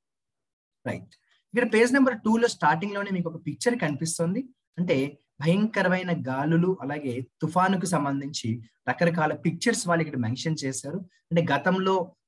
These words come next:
పరిస్థితి ఎలా ఉండేది, కొన్నేళ్ల క్రిందట, ఉదాహరణకి రెండు వేల పదమూడులో కూడా మనకి, ఆ, ఫైల్, ఆ, రకరకాల,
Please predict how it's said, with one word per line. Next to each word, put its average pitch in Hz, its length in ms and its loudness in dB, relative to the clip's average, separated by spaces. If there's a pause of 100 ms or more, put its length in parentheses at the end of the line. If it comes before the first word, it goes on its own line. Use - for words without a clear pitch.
(140)
పరిస్థితి 156 380 0
ఎలా 143 200 4
ఉండేది, 143 380 -2
కొన్నేళ్ల 151 420 0
క్రిందట, 139 360 -4
ఉదాహరణకి 151 420 -2
రెండు 135 180 -2
వేల 143 100 -4
పదమూడులో 131 520 -4
కూడా 110 320 -6 (380)
మనకి, 120 320 -4 (400)
ఆ, 120 380 -2 (280)
ఫైల్, 143 380 0
ఆ, 120 280 -2 (140)
రకరకాల, 156 560 2